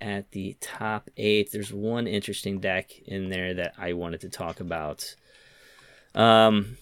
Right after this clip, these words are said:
so, uh, we had M-, Green Devotion, uh, winner was, uh, Shuhei Nakamura. He came out of the woodwork. Like I said, these pros are coming out from, you know, retirement to play. Uh, he won with Mono Green Devotion. Uh, we had, uh, Parhelion,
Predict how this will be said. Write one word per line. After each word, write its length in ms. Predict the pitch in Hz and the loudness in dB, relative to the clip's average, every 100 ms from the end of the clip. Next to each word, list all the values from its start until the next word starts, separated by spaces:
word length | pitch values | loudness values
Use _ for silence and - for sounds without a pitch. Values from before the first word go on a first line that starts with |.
| _ - - _ _ - - | _ -20 -20 _ _ -8 -2
so, 400 | - 185 170 - _ - | 8 10 10 8 _ 6
uh, 600 | 135 135 131 131 127 127 | 10 12 12 12 12 10
we 120 | 131 131 | 8 4
had 600 | 131 127 127 127 127 - - 139 | 6 8 10 10 8 0 -8 2
M-, 140 | 135 | 2
Green 220 | 131 175 | 6 8
Devotion, 540 | 185 160 165 170 147 135 - - 113 | 10 8 6 4 0 -2 -8 -4 4
uh, 200 | 110 107 | 6 8
winner 220 | 143 165 | 8 8
was, 300 | 131 113 101 | 8 8 4
uh, 40 | 104 | 0
Shuhei 400 | - 135 117 110 | 2 4 6 4
Nakamura. 600 | 107 107 113 113 117 123 - | 2 6 8 8 4 -2 -8
He 140 | 117 | -6
came 260 | - 107 104 | 0 0 2
out 80 | |
of 40 | 101 | 2
the 40 | 98 | 4
woodwork. 280 | 104 104 104 | 4 2 0
Like 160 | 101 | -2
I 40 | 98 | -2
said, 200 | 107 101 | 0 -2
these 120 | - | -2
pros 260 | 107 101 | 0 0
are 40 | - | -2
coming 220 | 101 92 | -6 -4
out 140 | 90 | -6
from, 220 | - 87 - - - - _ - | -8 -10 -10 -20 -20 -20 _ -4
you 120 | 104 | 0
know, 140 | 98 90 | 2 2
retirement 540 | 98 120 107 104 95 | 2 4 4 4 0
to 80 | 98 | 0
play. 500 | 110 104 101 107 - _ | 6 8 8 6 -2 _
Uh, 580 | 92 87 90 90 90 92 92 | -2 0 0 0 0 0 0
he 220 | - 127 | 0 2
won 180 | 117 107 | 4 2
with 180 | 98 | 2
Mono 180 | 107 107 | 0 0
Green 160 | 104 101 | 0 0
Devotion. 600 | 95 104 - - 101 98 - - - - | 0 -2 -4 -6 -4 -4 -10 -20 -16 -2
Uh, 180 | 95 98 | 0 2
we 120 | 98 | 0
had, 460 | 98 101 101 98 82 | 0 4 6 4 2
uh, 260 | 90 87 - | 2 0 0
Parhelion, 760 | 110 104 131 131 127 123 127 | -2 2 4 4 4 2 -4